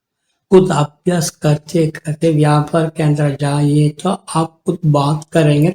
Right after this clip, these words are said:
तभी अपने मन खुशी हो जाता है। अपने मन कैसे किसी प्रकार खुशी हो जाता है, उसे सुधार करने तक आप खुशी हो जाता है। நீங்க ஒரு நார்த் இந்தியா போறீங்க, வியாபார சம்பந்தமா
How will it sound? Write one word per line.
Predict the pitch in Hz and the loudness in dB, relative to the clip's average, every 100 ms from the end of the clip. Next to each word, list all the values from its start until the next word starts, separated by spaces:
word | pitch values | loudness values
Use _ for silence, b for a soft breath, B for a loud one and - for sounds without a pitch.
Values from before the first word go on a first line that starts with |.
| - | 0
तभी | 151 165 | 0 0
अपने | - - - 160 160 | -2 -8 0 2 2
मन | 143 139 156 185 | 2 2 0 0
खुशी | - 156 185 | -2 -2 0
हो | 175 160 151 | 0 2 0
जाता | 147 139 - 151 | 0 -4 -6 -4
है। | 196 - _ _ _ - | -4 -6 _ _ _ -2
अपने | 151 175 165 | 2 4 6
मन | 180 190 | 6 4
कैसे | 180 160 160 - 185 - | 4 2 2 2 0 0
किसी | 180 160 180 | -2 0 -2
प्रकार | 185 180 170 175 | -2 -2 0 0
खुशी | - 170 - 185 160 | -2 -4 0 0 2
हो | 165 165 | 2 2
जाता | 151 151 156 160 | 2 2 2 0
है, | 175 | 0
उसे | 185 156 160 | 2 2 0
सुधार | 156 160 160 175 | 0 2 2 2
करने | 165 170 165 156 151 | 0 0 2 2 0
तक | 175 - | -4 -4
आप | 170 156 156 170 - | -2 -2 -2 -6 -4
खुशी | 170 - 165 | -4 0 0
हो | 160 | 2
जाता | 147 143 139 _ 147 | 0 -2 -6 _ -8
है। | 135 147 135 - _ _ _ _ _ _ _ _ _ _ _ _ _ - | -4 -4 -4 -10 _ _ _ _ _ _ _ _ _ _ _ _ _ 0
நீங்க | 170 170 | 2 2
ஒரு | 170 | 2
நார்த் | 160 170 160 | 4 4 4
இந்தியா | 170 165 156 | 6 6 4
போறீங்க, | 165 160 160 170 | 2 4 6 6
வியாபார | 160 156 156 156 160 | 4 4 4 2 2
சம்பந்தமா | 151 151 156 | 4 6 6